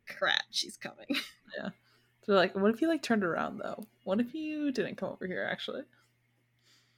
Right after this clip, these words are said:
Speaker 1: You can get them pretty well because they're curious, too.
Speaker 2: Mm-hmm.
Speaker 1: If you were to just, like, start doing random stuff, they'd be like,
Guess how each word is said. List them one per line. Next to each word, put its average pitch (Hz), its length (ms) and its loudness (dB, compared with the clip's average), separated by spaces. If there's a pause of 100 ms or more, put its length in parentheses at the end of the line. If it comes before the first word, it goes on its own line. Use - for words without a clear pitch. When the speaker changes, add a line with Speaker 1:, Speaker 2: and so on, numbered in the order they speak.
(320)
Speaker 1:
You 320 160 6
can 508 180 2
get 277 140 8
them 254 120 6
pretty 214 200 4
well 180 240 4
because 208 320 0
they're 190 160 6
curious, 180 720 0
too. 180 440 -2 (420)
Speaker 2:
Mm-hmm. 170 280 -2 (960)
Speaker 1:
If 247 220 -2
you 233 140 4
were 262 100 8
to 294 100 8
just, 220 240 2
like, 220 160 2
start 185 540 4
doing 175 640 0 (680)
random 180 380 2
stuff, - 400 0
they'd 196 160 0
be 185 120 0
like, 147 320 -2